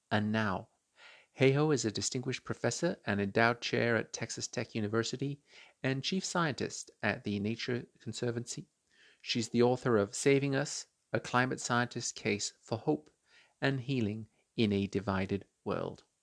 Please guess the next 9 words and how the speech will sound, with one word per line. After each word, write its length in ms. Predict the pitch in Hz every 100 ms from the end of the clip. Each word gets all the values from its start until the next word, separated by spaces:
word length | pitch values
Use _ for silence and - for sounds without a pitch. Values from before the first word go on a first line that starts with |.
| _ _ _ _ _ _ _ _ _ _ _ _ _ _
And 200 | 104 92
now, 380 | 101 123 107 160 _ _
here's 260 | 104 98
the 100 | -
article. 380 | 147 233 - - _ _ _ _ _ _ _ _ _ _ _ _ _ _ _ _ _ _ _ _ _ _
In 180 | 143 156
the 140 | 165
eighteen 320 | 190 311 220 117
fifties, 640 | - 175 - 95 -